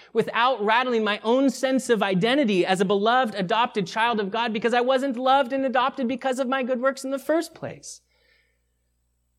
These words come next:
All the gospel leaves us humble and secure, humble yet confident.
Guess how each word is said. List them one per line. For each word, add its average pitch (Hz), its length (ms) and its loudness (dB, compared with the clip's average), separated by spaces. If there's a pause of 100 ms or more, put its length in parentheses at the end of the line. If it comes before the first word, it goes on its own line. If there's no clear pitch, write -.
(160)
All 165 120 -6
the 156 120 -2
gospel 165 520 0
leaves 147 520 2
us - 560 -12 (840)
humble 160 500 -2
and 127 200 -6
secure, 110 760 -12 (1400)
humble 180 340 2
yet 151 240 -2
confident. 120 760 -12